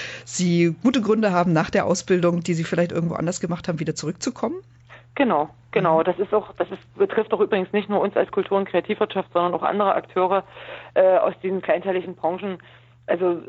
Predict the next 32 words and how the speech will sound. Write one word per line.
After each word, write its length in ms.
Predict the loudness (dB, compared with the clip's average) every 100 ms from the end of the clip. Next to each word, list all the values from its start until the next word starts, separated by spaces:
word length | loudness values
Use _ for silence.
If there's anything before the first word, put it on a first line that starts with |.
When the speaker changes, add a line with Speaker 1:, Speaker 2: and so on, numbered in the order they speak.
| -12 -4
Speaker 2:
wer 160 | 0 0
hätte 200 | 0 0
noch 200 | 0 0
vor 140 | -2
ein 40 | 0
paar 140 | 2
Jahren 200 | 2 0
gedacht, 300 | 0 -2 -2
dass 120 | -8
wir 60 | -6
mal 140 | -6
diese 240 | -4 -4 -2
massiven 640 | -2 -4 -8 -4 -4 -4
Fachkräftebedarf 960 | -4 -2 -2 -2 -4 -2 2 2 0
im 180 | -6 -6
Handwerk 420 | -4 0 -2 -2
bekommen, 460 | -6 -6 -6 -6 -10
ne? 240 | -6 -4 -4
Und 200 | -2 0
da 80 | 0
ist 160 | 0
es 100 | -4
ganz 240 | -4 -4 -4
wichtig, 300 | -8 -6 -4
denen 160 | -4
diese 180 | -2 -2
Arbeitswelten 560 | 0 0 2 0 0 -2
auch 140 | -2
möglichst 360 | -4 -6 -8 -2
zeitig 260 | -2 -2 -8
zu 120 | -8
zeigen, 360 | 0 0 0 -4